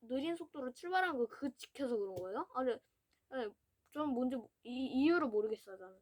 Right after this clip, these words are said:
네, 그래서 물어본 겁니다. 아니, 여러분들, 솔직히 이거, 이거 영영일에도 이거, 이 신도색 주둥이 이거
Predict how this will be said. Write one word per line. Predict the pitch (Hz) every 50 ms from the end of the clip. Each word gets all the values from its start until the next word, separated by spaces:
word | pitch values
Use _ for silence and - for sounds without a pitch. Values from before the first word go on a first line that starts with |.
| _
네, | - 220 214 208
그래서 | - 226 247 262 254 247
물어본 | 208 208 202 196 190 185 180 160
겁니다. | 165 - _ _ _ _ _ _ _ _ _ _ _ _ _ _ _ _ _ _ _ _ _ _ _ _ _ _ _ _ _ _ _ - _ _ _
아니, | 240 240 254 240
여러분들, | 220 226 262 294 277 254 240
솔직히 | - - 370 - 403 392 - 294 240
이거, | - 214 220 220 - - - _ _ _ _ _
이거 | 240 226 220 214 - _ _ _ _ -
영영일에도 | 240 262 294 302 311 311 320 339 370 359 381 370 359 - 277 277 269
이거, | 240 226 220 214 - _ _ _ _ _ _ _ -
이 | 240 226 214 202 196
신도색 | - - - 370 392 381 403 381 370 339 330 269 -
주둥이 | - - 247 233 269 277 262 226
이거 | 196 202